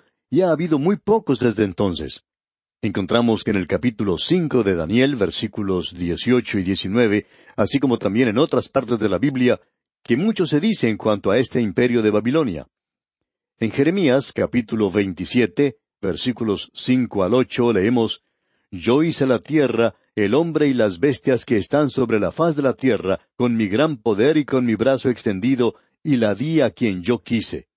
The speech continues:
Y ahora yo he puesto todas estas tierras en manos de Nabucodonosor, rey de Babilonia, mi siervo, y aun las bestias del campo le he dado para que le sirvan.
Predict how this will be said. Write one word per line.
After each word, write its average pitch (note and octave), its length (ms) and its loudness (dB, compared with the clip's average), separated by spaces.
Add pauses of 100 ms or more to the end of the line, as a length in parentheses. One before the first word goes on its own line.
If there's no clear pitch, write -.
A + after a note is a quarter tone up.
(640)
Y A2+ 120 0
ahora D3+ 320 4
yo A#2 240 2
he D#3+ 80 2
puesto C#3 440 0
todas D3+ 460 0
estas A2+ 380 0
tierras B2 520 0
en F2 140 -4
manos A2 300 0
de F#2+ 120 0
Nabucodonosor, A#2 960 -2 (220)
rey G#2+ 300 0
de G#2 100 0
Babilonia, A2+ 720 0
mi A2+ 180 0
siervo, A2+ 520 0 (420)
y G2+ 100 -6
aun B2+ 280 0
las B2 180 2
bestias C#3 400 2
del A2+ 180 0
campo C#3+ 400 -2
le G2 220 2
he A#2 60 0
dado B2 280 2
para A#2+ 200 0
que B2+ 100 -6
le A2+ 100 0
sirvan. F#2+ 480 -6